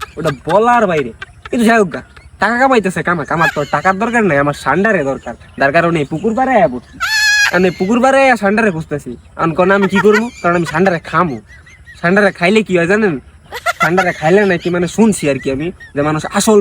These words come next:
পুরুষ হয়ে যায়, হর্স পাওয়ার পায়, বুঝছেন গাইস? মানে, আবেগ বিবেক সব জাগ্রত হয়ে যায়। এখন এটা তো বিয়ার পরে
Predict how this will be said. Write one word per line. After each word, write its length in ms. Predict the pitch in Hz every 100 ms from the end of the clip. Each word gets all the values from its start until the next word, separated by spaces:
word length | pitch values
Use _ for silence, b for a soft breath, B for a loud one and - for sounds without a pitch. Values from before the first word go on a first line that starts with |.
| 175
পুরুষ 180 | 190 175
হয়ে 160 | 160 147
যায়, 180 | 143 123
হর্স 240 | 139 165 -
পাওয়ার 240 | 180 165 160
পায়, 260 | 123 120
বুঝছেন 300 | 143 - 170 180
গাইস? 200 | 165 143 - - -
মানে, 160 | 147 151 160
আবেগ 180 | 180 160
বিবেক 240 | 175 175
সব 140 | 185 160
জাগ্রত 280 | 156 175 180 196
হয়ে 120 | 160
যায়। 180 | 123 123 - - - - -
এখন 280 | 160 202 214 - - - - - -
এটা 120 | 185
তো 100 | 190
বিয়ার 240 | 165 226 165
পরে 180 | 233